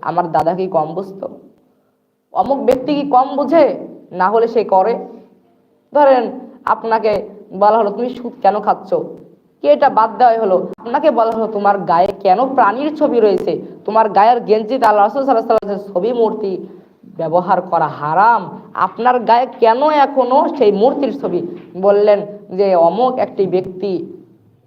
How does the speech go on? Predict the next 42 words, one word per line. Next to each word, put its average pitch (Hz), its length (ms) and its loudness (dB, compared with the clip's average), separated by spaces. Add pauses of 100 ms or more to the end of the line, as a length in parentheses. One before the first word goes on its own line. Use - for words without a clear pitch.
(460)
অমুক 254 280 0
একটি 247 260 -2
বড় 208 260 2
ব্যক্তি 233 280 -2
কিংবা 254 340 -2
কোরআন 277 320 0
সম্পর্কে 247 420 0
জানে, 202 200 0
আমাদের 214 280 0
মসজিদের 180 460 -6
ইমাম 208 360 -2 (140)
ওই 214 220 -2
পোশাক 202 320 -6
পরে, 180 220 2 (260)
তাই 220 100 4
আমি 302 160 0
পরলে 285 260 2
সমস্যা 254 380 0
কি?" 165 200 -8 (720)
সমস্যা 269 300 -2
তো 247 120 0
নাই। 214 180 0 (400)
ওরা 202 160 2
কি 247 180 -8
কম 202 240 0
বোঝে? 254 540 0 (680)
সুতরাং 180 460 -2
এই 175 140 -6
গোড়ামি 185 460 -2
থেকে 202 260 -2
বেরিয়ে 180 240 0
আসতে 175 240 -4
হবে। 170 240 -2 (400)
সবকিছু - 540 -4
আমাদেরকে 196 460 0
দলিল 196 440 -2
সহ, 190 200 -2
প্রমাণ 196 400 0
সহ 226 140 -2
আমাদেরকে 170 420 0
মানতে 165 320 -2
হবে। 170 220 0